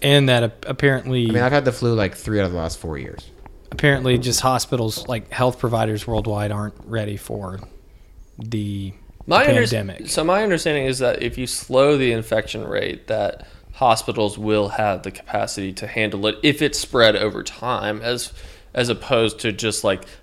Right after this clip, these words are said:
Speaker 3: the big bang of someone taking a doo-doo in Times Square and s-, slinging poop.
Speaker 1: So I th-, I read this, I was reading an article
Speaker 3: Just
Speaker 1: and
Speaker 3: unfazed.
Speaker 1: I was reading an article and it may be
Speaker 3: I did that last weekend.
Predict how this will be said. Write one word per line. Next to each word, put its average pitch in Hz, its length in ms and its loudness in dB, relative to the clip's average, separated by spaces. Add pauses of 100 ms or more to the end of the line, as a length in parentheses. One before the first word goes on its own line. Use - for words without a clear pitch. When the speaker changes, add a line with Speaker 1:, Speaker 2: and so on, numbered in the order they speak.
(140)
Speaker 3:
the 113 80 2
big 113 420 2
bang 104 440 0
of 92 240 -6 (360)
someone 113 340 -2
taking 113 300 0
a 95 60 -6
doo-doo 110 460 -2
in 95 100 -8
Times 98 360 -2
Square 107 300 0
and 92 160 -8
s-, - 60 -10 (140)
slinging 107 420 -6
poop. 117 340 -6 (1400)
Speaker 1:
So 165 300 6
I 170 120 8
th-, - 160 -8
I 170 120 8
read 175 240 8
this, 170 380 6 (300)
I 170 60 0
was 160 140 4
reading 180 200 4
an 147 60 0
article 131 580 0
Speaker 3:
Just - 40 0
Speaker 1:
and 127 200 2
Speaker 3:
unfazed. 104 800 -4 (300)
Speaker 1:
I 156 40 2
was 156 120 4
reading 185 240 4
an 160 80 4
article 135 380 4
and 131 140 4
it 135 80 4
may 139 200 6
be 131 420 2
Speaker 3:
I 139 120 8
did 143 180 8
that 104 160 8
last 101 240 -2
weekend. 131 480 -2